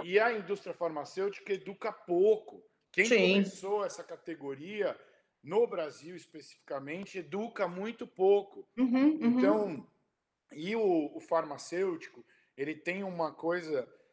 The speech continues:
Speaker 1: de ser tecniquez.
Speaker 2: Uhum.
Speaker 1: E aí vem a minha experiência publicitária de que eu sempre fiz campanha, e eu não tô subestimando ninguém,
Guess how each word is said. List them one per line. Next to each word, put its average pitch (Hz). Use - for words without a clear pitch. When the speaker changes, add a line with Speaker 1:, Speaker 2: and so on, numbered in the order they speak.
Speaker 1:
de 143
ser 190
tecniquez. 190
Speaker 2:
Uhum. 233
Speaker 1:
E 170
aí 180
vem 202
a 208
minha 190
experiência 180
publicitária 156
de 135
que 170
eu 175
sempre 208
fiz -
campanha, 156
e 139
eu 147
não 147
tô 160
subestimando 143
ninguém, 139